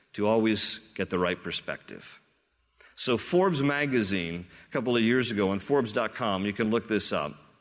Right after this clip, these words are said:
just to help us get a perspective. The typical person in the United States of America,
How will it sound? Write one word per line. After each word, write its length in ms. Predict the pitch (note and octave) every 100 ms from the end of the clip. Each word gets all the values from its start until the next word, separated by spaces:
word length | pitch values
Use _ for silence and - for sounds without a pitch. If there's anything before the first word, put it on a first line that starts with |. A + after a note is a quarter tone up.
| _ _ _ _ -
just 180 | C3 -
to 60 |
help 220 | D3+ D3+
us 140 | C#3 -
get 160 | C3
a 40 | A2+
perspective. 800 | A#2 G#2 - A2+ - B1+ B1+ - - - - - -
The 100 | C3
typical 640 | - - C#4 C#4+ - C4+
person 640 | - - F#3 D#3 - A#2+ A#2+
in 100 | C3
the 60 | A#2
United 440 | A2 A#2+ C#3+ E3+
States 360 | D3+ - D3+ C#3+
of 80 | C3
America, 600 | B2 A#2+ G#2+ E2 -